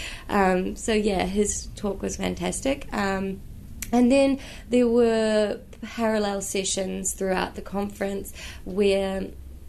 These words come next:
there were different focuses. So I tended to go to the ones that were, you know, sim-, similar programs, similar themes.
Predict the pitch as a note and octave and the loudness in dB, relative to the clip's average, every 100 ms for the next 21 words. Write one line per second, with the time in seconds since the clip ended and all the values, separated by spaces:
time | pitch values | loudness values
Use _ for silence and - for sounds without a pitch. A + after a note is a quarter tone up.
0 | - G3+ F#3 F#3+ F#3+ - - F3+ F3+ - | 0 0 2 -2 -6 -6 -2 -2 -2 -4
1 | F3+ F3+ G3 - G#3+ A3+ A3 G#3+ - - | -2 -2 -4 -2 0 0 0 -4 -8 -2
2 | G3+ G3 F#3+ G3 F#3+ F#3 - F#3 F#3 F#3 | 0 -2 -4 -2 0 -2 0 -2 0 0
3 | F3 - F#3 F#3 F3+ F3+ F3 E3+ - F3 | -2 -2 -2 0 0 2 0 -4 -4 -4
4 | G3 G#3 - - - F#3+ F#3+ - - - | -4 -6 -14 -10 -6 -6 -6 -12 -14 -10
5 | - G#3+ G3 F#3+ G3 F#3 G3 F#3+ G3 F#3+ | 0 2 2 0 -2 0 0 0 -2 -4
6 | - G3+ G3 F#3+ F#3+ F3+ F3+ F#3 | -4 -2 -2 -2 -2 0 2 0